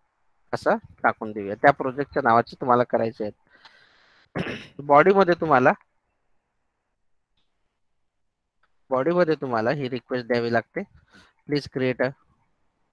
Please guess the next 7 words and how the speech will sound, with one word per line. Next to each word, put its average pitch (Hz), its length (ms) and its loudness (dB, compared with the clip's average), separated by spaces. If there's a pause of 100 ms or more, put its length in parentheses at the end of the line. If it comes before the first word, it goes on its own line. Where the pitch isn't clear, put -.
(800)
please 131 280 -6 (1300)
create 123 400 -4
a 123 180 -2 (520)
repo 123 460 -4 (460)
for 117 340 0 (1500)
आयईएस 123 600 -4 (2000)
application." 131 560 -12